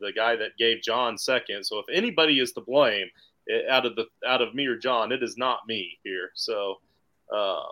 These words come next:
so get off my ass a little, Campy. <laughs> All right, I'll start pulling up the next one. Jared, you brought up a topic, uh, before we came, uh, before we came on. Um,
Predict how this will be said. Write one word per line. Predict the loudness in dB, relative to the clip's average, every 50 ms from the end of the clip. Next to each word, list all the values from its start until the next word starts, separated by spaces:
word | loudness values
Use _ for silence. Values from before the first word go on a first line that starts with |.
| -14 _ _ _ _ _ _ _
so | -10 -8 -8 -6
get | -4 0 0
off | 2 0 0 0
my | 0 0 0
ass | 2 2 0 -2 -2 -4
a | -2
little, | -2 -2 -2 -4 -6 -4
Campy. | -4 -4 -4 -4 -6 -8 -10 _ _ _ _ _ _ _ _ _ _ _ _ -8 _
<laughs> | -6 -6 -4 -6 -10 -8 -4 -2 -2 -2 -2 -4 -4 _ -2 -2 -2 -2 -2 -2 -2 -2 -2 -6 _ _ _ _ _ _ _ _ _ _ _ -20 _ _ _ _ _ _ _ _ _ -2 2
All | 4 4 6 6 4 2
right, | 0 -2 -6 -8 -10 -12 _ _ -2 2
I'll | 2 2
start | 6 8 8 6 8 6
pulling | 4 6 6 6 6
up | 6 4 0
the | -2 0
next | 2 2 2 2 0 0
one. | 2 2 2 0 0 -2 4
Jared, | 6 6 8 8 8 6 4
you | 0 0
brought | 4 6 6 8 8
up | 6 6 4
a | -2
topic, | -8 -4 0 2 4 4 4 2 0 -2 -2 -2 -6 -14 -16 -12 -6 -2
uh, | -2 0 0 0 -2
before | -4 -4 -2 0 0 0
we | 0 -2
came, | -2 -2 0 0 0 0 -2 -4
uh, | -4 -2 -4 -4 -4
before | -6 -8 -6 -6 -6
we | -4
came | -2 -2 -2 -2 0 0
on. | 0 2 2 0 0 -4 -10 -16 -10 -6
Um, | -4 -2 -2 -2 -4 -6 -10